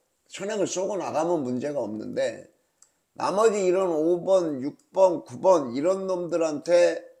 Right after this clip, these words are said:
저항을 받는다면, 얘가 인기 일 위 대가리 팔리고 있는 놈인데,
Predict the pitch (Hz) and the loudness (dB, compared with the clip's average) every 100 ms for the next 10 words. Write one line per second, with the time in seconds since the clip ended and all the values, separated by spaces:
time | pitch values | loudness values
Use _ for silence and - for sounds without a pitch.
0 | _ - 120 151 185 190 151 143 127 120 | _ -12 0 0 2 0 0 0 -2 -8
1 | 104 104 110 156 180 _ _ _ _ _ | -10 -10 -10 -12 -12 _ _ _ _ _
2 | _ _ _ 143 190 202 175 175 202 - | _ _ _ -2 4 6 6 2 -2 -6
3 | 208 190 170 180 196 180 151 - _ _ | -6 -2 -2 -2 -4 -4 -6 -10 _ _
4 | _ _ _ _ _ _ _ _ _ _ | _ _ _ _ _ _ _ _ _ _
5 | _ - 147 196 190 156 185 175 156 139 | _ -6 2 2 2 -4 -2 -2 -2 -6
6 | 143 143 127 110 107 123 117 104 | -6 -6 -6 -6 -4 -2 -2 -2